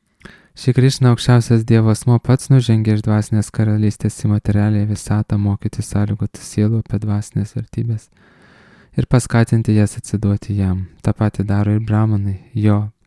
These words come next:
Jie permanė vedų tiesas ir gali padėti aukščiausiam Viešpačiui gelbėti sąlygotas sielas.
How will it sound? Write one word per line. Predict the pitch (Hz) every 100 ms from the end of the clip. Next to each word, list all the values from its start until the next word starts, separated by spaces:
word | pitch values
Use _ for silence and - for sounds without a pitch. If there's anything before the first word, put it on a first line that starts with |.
| _ _ _ -
Jie | 123
permanė | - 117 113 110 107 107
vedų | 107 104
tiesas | - 101 - 120 -
ir | 113
gali | 107 107
padėti | - 110 113 117
aukščiausiam | 113 - 110 110 - 110
Viešpačiui | 104 104 - - 120 113
gelbėti | 104 107 104 -
sąlygotas | 101 104 104 - 107
sielas. | - 98 107 -